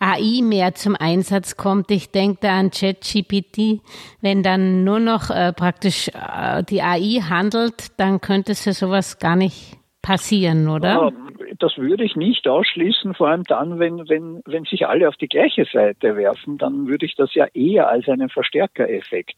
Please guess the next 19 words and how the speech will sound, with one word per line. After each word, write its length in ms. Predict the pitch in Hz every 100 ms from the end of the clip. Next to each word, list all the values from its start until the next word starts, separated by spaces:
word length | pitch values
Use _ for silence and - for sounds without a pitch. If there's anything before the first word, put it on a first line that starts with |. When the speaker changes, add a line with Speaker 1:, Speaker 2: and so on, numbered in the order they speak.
| -
Speaker 2:
sehen, 320 | 104 139 220 -
Speaker 1:
Mhm. 380 | 214 175 240 392
Speaker 2:
weil 540 | 262 - 117 131 160 160
ich 240 | 151 -
ja 140 | 143
dann, 580 | 127 113 123 151 156 151 - - _ _ -
äh, 340 | 117 131 143 -
eine, 480 | - 120 147 170 170 -
ein 180 | 135 147
Meinungsbild 640 | 123 165 156 - 151 156
vorherrschend 800 | - 147 170 131 107 - 123 117
habe, 260 | 117 135 -
auf 80 | - - - -
das 180 | 127 -
sich 260 | - - - _ -
viele 440 | - 151 170 170 - -
verlassen 760 | - 135 117 123 - 110 139 220 - - - -
oder 220 | 131 135
dass 200 | 135